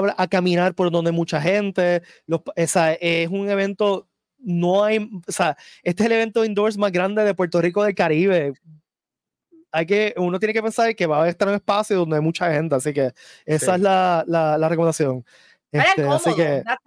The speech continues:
Speaker 3: it. Ya.
Speaker 1: no, eh, los animales de servicio tienen que llevar los documentos oficiales del gobierno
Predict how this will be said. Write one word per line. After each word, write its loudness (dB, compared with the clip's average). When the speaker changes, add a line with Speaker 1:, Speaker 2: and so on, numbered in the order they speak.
Speaker 3:
it. -20
Ya. -14
Speaker 1:
no, 2
eh, 0
los 0
animales -2
de -2
servicio -2
tienen -2
que 0
llevar 0
los 0
documentos -2
oficiales -2
del -2
gobierno 0